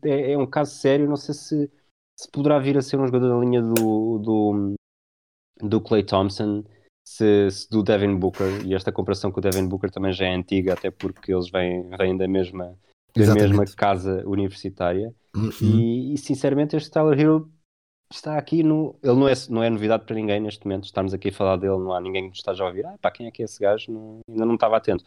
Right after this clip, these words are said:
Speaker 1: Acho que já toda a gente em algum momento, até neste, nestes episódios, já ouviram falar dele, e provavelmente, mas apesar disso, não, não é daqueles no top três que, dos nomes que falamos,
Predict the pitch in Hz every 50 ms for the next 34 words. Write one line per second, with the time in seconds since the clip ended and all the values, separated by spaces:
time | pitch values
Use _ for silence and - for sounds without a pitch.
0 | _ _ _ _ _ - 101 98 - - 110 101 117 110 110 107 101 117 107 104
1 | 117 110 107 104 101 113 113 110 110 110 110 104 101 - - - 101 - 107 101
2 | 101 95 95 - - - 101 98 95 - - - - 98 95 101 95 90 90 92
3 | - _ _ _ _ _ _ _ _ - 104 101 104 101 101 95 104 101 104 98
4 | - - 101 101 98 95 95 98 101 113 127 131 - _ _ _ _ _ _ _
5 | _ - 123 123 - - 135 131 127 127 131 147 151 147 139 139 135 131 127 127
6 | 131 139 147 143 - - 160 156 - - 113 110 113 113 113 127 117 113 101 -
7 | 127 117 113 113 123 127 - - 113 110 110 113 110 110 113 113 110 113 104 -
8 | - 123 123 123 117 120 117 117 117 117 110 - _ _ _ _ _ _ _ _
9 | _ _ - - 107 101 101 - - - 110 117 123 120 110 - - - - 95
10 | 92 90 92 95 95 98 104 104 101 98 98 98 107 104 101 - - - 107 101
11 | 95 92 92 -